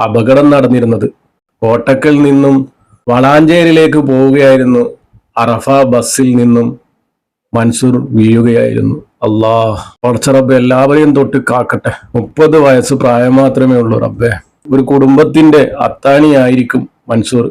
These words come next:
പടച്ച റബ്ബേ, ഇതുപോലുള്ള മരണങ്ങൾ തന്ന് നമ്മെ പരീക്ഷിക്കല്ല റബ്ബേ.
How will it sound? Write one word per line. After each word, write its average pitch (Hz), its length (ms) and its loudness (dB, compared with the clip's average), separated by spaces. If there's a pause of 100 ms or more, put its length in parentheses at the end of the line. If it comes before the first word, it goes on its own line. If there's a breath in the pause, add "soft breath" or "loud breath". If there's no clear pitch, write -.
(340)
പടച്ച 135 220 -2
റബ്ബേ, 135 320 2
ഇതുപോലുള്ള 143 640 2
മരണങ്ങൾ 135 540 2
തന്ന് 135 320 2
നമ്മെ 127 520 -2
പരീക്ഷിക്കല്ല 123 720 -2
റബ്ബേ. 117 420 -2